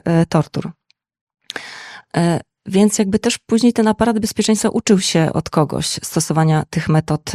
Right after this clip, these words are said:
e, e, przesłuchiwania. Musimy też pamiętać, że ci ludzie, którzy trafiali do aparatu bezpieczeństwa, oni byli bardzo słabo wykształceni i, i nieprzygotowani do tej, e, funkcji. Często też, e,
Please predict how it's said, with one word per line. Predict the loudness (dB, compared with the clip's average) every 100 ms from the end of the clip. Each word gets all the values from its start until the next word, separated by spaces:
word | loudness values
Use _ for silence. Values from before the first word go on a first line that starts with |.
| -4
e, | 0 0 -2 -6 -18 -18 -20 -20 -8
e, | -2 0 0
przesłuchiwania. | 0 0 0 0 4 4 4 2 0
Musimy | -2 2 2
też | 2 2
pamiętać, | 4 4 4 2 0 -4 -4
że | -2 -2
ci | 0
ludzie, | 0 2 0
którzy | 0 -4
trafiali | -2 0 2 2
do | 2
aparatu | 2 0 -2 -2
bezpieczeństwa, | -4 -4 -2 0 0 -2 -2 -2 -2 -10 -20 -20 _
oni | 0 0
byli | 2 4 6 4 2 -2
bardzo | 0 0 0
słabo | -2 0 0
wykształceni | 0 0 2 0 4 4 6 4 0 -16 -20 -20 -20 -6
i, | -2 -2
i | 0 2
nieprzygotowani | 2 2 0 2 2 4 4 4
do | 2 0
tej, | 2 2 2
e, | -2
funkcji. | -2 -2 -2 -4 -6 -4 -4 -8 -20 -4
Często | -2 0 -2
też, | 0 0 -2
e, | -2 0 0 0